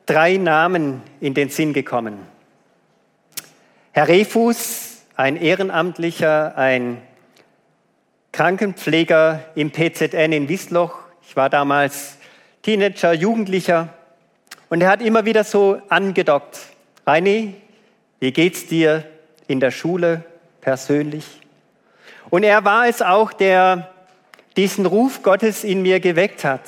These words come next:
„Ist es dein Platz, als Pastor im Reich Gottes zu sein?“ Dann Erich Matter, Leiter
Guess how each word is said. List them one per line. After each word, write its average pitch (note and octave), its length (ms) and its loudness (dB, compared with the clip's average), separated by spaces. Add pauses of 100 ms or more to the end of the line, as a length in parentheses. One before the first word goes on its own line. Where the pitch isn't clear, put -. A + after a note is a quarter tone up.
(1700)
„Ist C#3+ 240 0
es - 580 -2 (240)
dein C3 260 2
Platz, - 760 -2
als A#2+ 260 -2
Pastor D3 640 -2
im C3+ 160 -4
Reich B2 340 -2
Gottes C3+ 420 -4
zu D3 120 -6
sein?“ D3 460 -4 (3250)
Dann F#3 200 0
Erich G#3 400 2
Matter, G#3+ 460 0 (640)
Leiter F#3 640 2